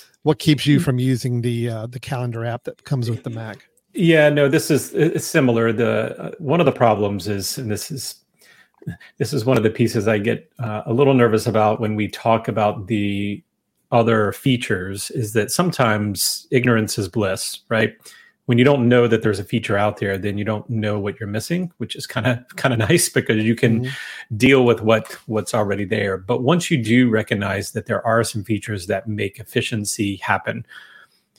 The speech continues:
Speaker 2: you know, then it becomes something where it's like, I need, uh, well, do I need that?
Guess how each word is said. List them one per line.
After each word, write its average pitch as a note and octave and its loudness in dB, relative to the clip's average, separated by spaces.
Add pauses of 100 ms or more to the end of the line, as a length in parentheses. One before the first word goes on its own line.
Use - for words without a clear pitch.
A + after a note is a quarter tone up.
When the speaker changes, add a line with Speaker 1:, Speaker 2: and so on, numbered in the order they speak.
(200)
Speaker 2:
you B2 -2
know, G#2+ 0
then A2 2
it A2+ 2
becomes A2 0
something G#2 -4
where G2+ -2
it's F#2+ -8
like, G#2+ -8
I A2 0
need, G#2+ -2 (140)
uh, E3 -4
well, G2+ -2 (580)
do B2+ 2
I G#2 0
need C#3 4
that? B2+ 4